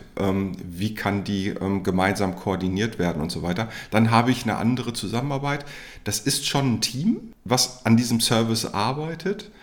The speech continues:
Und ja, das hat überhaupt nichts mit Aufbauorganisation zu tun. Da spielen viele Hierarchiestufen, ähm, eine Rolle.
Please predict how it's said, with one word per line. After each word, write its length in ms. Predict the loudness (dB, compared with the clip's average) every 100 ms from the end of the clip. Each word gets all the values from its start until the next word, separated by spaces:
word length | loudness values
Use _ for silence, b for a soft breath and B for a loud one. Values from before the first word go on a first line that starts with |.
| B B B B -2
Und 200 | 0 2
ja, 260 | 2 2
das 220 | 0 -2
hat 160 | -2 -4
überhaupt 680 | -4 -2 -4 -2 -4 -2 -4
nichts 220 | -4 -4
mit 160 | -6
Aufbauorganisation 880 | -4 -6 -6 -6 -6 -6 -8 -6 -8
zu 80 | -8
tun. 260 | -6 -2 -2
Da 100 | -2
spielen 360 | -4 -2 -2
viele 260 | -2 -2 -2
Hierarchiestufen, 1160 | 0 0 0 -4 -4 -4 -2 -2 2 0 0 2
ähm, 420 | 4 6 6 4
eine 100 | 4
Rolle. 500 | 4 6 6 6 4